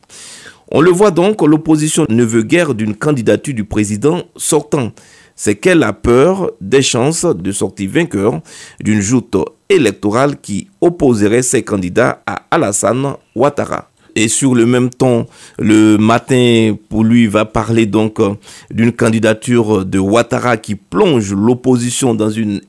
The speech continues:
insomnie chronique. Une insomnie chronique qui, pour, euh,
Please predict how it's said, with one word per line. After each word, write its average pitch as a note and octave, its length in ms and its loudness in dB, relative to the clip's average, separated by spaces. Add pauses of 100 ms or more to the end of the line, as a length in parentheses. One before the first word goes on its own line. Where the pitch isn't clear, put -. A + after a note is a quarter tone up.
insomnie A2+ 640 -2
chronique. - 560 -2 (480)
Une A2+ 200 2
insomnie A#2+ 440 0
chronique A#2+ 640 0
qui, A2 240 -4
pour, G#2+ 420 -2
euh, G2 60 0